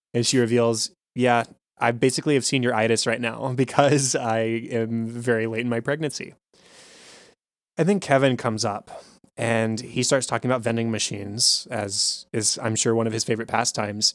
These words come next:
<clears throat> He says they put the chocolate chip cookies in A one because they think that's where the best cookie should go. But really,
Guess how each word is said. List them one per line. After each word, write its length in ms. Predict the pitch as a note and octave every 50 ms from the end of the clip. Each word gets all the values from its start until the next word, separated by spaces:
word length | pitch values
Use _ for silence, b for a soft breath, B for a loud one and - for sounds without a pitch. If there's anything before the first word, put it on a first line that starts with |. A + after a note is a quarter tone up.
| _ _ -
<clears throat> 180 | - C#3+ A#2+ - _ _ _ _ _ _ _ _ _ - - -
He 80 | -
says 200 | B2 - B2+ A2+
they 80 | A#2+ B2
put 160 | - C#3+ -
the 40 | -
chocolate 360 | A#2 - C3 B2+ - C3+ A#2+
chip 160 | - - B2 -
cookies 420 | - F#3 F#3 - C3+ A#2 A2+ -
in 340 | - C#3 B2+ A#2+ A#2 A#2+ B2+ -
A 200 | - C3+ C3+ C3
one 360 | A#2 A2 B2 D3+ E3+ C#3+ A#2+
because 220 | A#2+ B2+ - C3+ A#2
they 80 | B2+
think 180 | A#2 - B2+ A#2
that's 220 | - B2 A#2 - -
where 120 | C3+ A#2+
the 100 | A#2 A#2
best 240 | G#2 A2+ A2 - -
cookie 240 | - A#2 - - A#2
should 200 | A2 - B2+ B2
go. 300 | C#3+ D#3+ D#3+ B2 G#2 _ _ b b b b b b b b b
But 100 | - A#2+
really, 540 | A2+ A2 A#2 C#3+ G3 A3 F3+ B2 A2+ A#2+ D#3